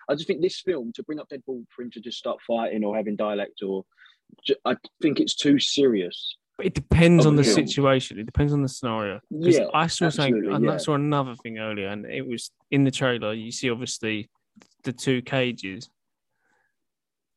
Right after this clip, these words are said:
Speaker 2: and
Speaker 1: Mm.
Speaker 2: it looks like two people are locked up, and people
Speaker 1: Yeah.
Speaker 2: were saying that if you enhance the image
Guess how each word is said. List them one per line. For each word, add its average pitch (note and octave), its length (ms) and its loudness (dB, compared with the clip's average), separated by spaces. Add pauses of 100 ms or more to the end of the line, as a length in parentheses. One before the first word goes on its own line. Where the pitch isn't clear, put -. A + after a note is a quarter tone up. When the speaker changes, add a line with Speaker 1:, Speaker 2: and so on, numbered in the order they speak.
(160)
Speaker 2:
and A2+ 260 0
Speaker 1:
Mm. G#2 220 -4
Speaker 2:
it C3+ 160 0
looks D3+ 180 -8
like - 120 -8
two D3 180 2
people B2+ 360 -4
are B2 40 -2
locked B2+ 300 -4
up, D#3 200 -4 (1000)
and C3 140 -10
people C3+ 280 -2
Speaker 1:
Yeah. A2 60 4
Speaker 2:
were A2+ 80 0
saying B2+ 320 -4
that A#2+ 160 -8 (560)
if - 120 -10
you C#3 80 2
enhance D3 480 0
the C3+ 100 -4
image B2 420 -8